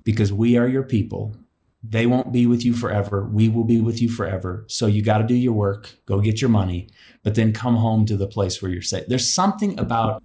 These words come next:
all of the stuff out there, like, as long as everything's okay at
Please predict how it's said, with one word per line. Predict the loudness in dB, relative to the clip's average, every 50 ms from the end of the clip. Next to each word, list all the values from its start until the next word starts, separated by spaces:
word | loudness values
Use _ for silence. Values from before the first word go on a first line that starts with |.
| _ -6
all | -2 -2 0 2
of | 0 0
the | 0 -2
stuff | -2 0 0 0 0 0
out | 0 0 0 0 0
there, | 2 2 2 2 0 -2 -2
like, | -2 -2 -2 -2 -4 -8 -16 _ _ _ _ _ _ _ 0
as | 0 0 0
long | 0 0 0 2 2 2 2 2
as | 2 2
everything's | 2 2 2 2 0 2 2 2 2 2
okay | 0 0 -2 -2 -4 -2 0 0 0 0
at | -2 -6 -6 -8 -8 -12 -14 -16 -18 -18